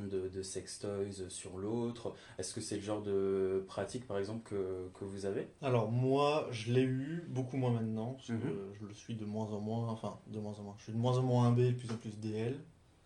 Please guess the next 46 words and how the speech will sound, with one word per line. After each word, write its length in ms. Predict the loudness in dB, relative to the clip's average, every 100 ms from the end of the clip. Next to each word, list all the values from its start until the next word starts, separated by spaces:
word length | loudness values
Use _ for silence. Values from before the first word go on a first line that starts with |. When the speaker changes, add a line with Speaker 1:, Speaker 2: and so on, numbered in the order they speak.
| -8
Speaker 1:
D'accord. 460 | -4 -4 -2 -2 -2
Speaker 2:
Donc, 80 | -4
moins, 400 | -2 2 2 0
de 120 | 2
moins 220 | 4 6 6
en 60 |
moins 160 | 6 6
bébé, 340 | 8 10 10
mais 120 | 8 4
plus, 360 | 0 -4 -2
euh, 280 | 0 0 0
juste, 340 | -2 -4 -4
euh, 160 | -2 0
aimant 320 | 0 0 0
emporté, 480 | -2 -6 -4 -6 -4 -4
Speaker 1:
Mhm. 260 | -2 -2 -4 -10 -20 -20 -8
Speaker 2:
ou 160 | -6 -6
jouer 300 | -4 -2 -2
avec. 400 | -4 -6 -8 -12 -16 -18 -20 -18 -14 -4
Mais, 120 | 2
euh, 140 | 4 4
oui, 160 | 4 4
il 80 |
y 40 | 4
a 20 |
l'utilisation, 460 | 4 2 0 0 -2
par 120 | -2
exemple, 220 | -2 -2
de 240 | -2 -4 -2
Magic 360 | -2 -4 -6 -4
Wand, 220 | 0 2 0 -2 -4
donc 240 | -6 -6
les 320 | -6 -4 -4
bras, 460 | -2 0 2 2 2
euh, 400 | -2 -4 -4 -6 -8 -8 -6
vibrants, 320 | -4 0 2
les 100 | 2
bâtons 240 | 0 -2
vibrants. 480 | -2 -2 -2 -4 -6 -4
Speaker 1:
D'accord, 340 | -2 0 -2
c'est 140 | -2
une 180 | -2 -2
sorte 340 | -2 -2 -2 -4
de 100 | -6
gros, 640 | -4 -4 0 2 2 4
euh, 440 | 4 2 2 0